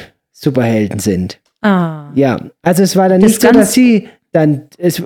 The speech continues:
Speaker 1: eben, was man denken würde, dass sie die nächste Generation Superheld wird. Nein. Wir schaffen's nur, wenn wir alle
Speaker 2: Gemeinsam.
Speaker 1: gemeinsam dran
Speaker 2: Ach,
Speaker 1: arbeiten.
Speaker 2: schön.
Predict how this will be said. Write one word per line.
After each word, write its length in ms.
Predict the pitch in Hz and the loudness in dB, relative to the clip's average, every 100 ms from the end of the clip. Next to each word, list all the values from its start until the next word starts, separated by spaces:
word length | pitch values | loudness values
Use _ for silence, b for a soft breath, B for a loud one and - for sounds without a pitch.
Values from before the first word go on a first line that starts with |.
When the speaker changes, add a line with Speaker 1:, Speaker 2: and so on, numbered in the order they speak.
| - 113 | -6 -4
Speaker 1:
eben, 480 | 170 202 160 123 - - | 0 2 2 0 -6 -6
was 320 | 165 151 147 | -2 -2 0
man 100 | 139 | 0
denken 280 | 151 170 160 | 2 2 2
würde, 200 | 151 135 | 0 0
dass 200 | 131 127 | -2 0
sie 120 | 185 | 0
die 240 | 190 185 170 | 2 2 2
nächste 340 | 160 160 156 | -2 -2 -2
Generation 520 | 156 147 147 151 143 | 0 0 0 0 0
Superheld 540 | 156 170 135 120 120 135 | 0 -2 0 0 0 -2
wird. 220 | 147 - b b b _ | -4 -6 b b b _
Nein. 460 | 113 110 110 95 - _ _ _ _ _ | -2 0 0 -4 -8 _ _ _ _ _
Wir 120 | 160 175 | -2 0
schaffen's 460 | 190 165 175 - | -2 0 -2 0
nur, 380 | 170 170 165 - 151 | 2 2 0 -6 -4
wenn 180 | 143 | -2
wir 120 | 135 226 | 0 2
alle 80 | 214 160 | 2 4
Speaker 2:
Gemeinsam. 360 | 175 160 175 165 | 2 2 2 2
Speaker 1:
gemeinsam 640 | 147 120 127 120 113 98 98 | 0 0 -2 -4 -4 -4 -6
dran 200 | - 90 | -10 -14
Speaker 2:
Ach, 100 | 82 | -12
Speaker 1:
arbeiten. 220 | - - - | -4 -4 -4
Speaker 2:
schön. 440 | - 156 165 | -4 -2 -4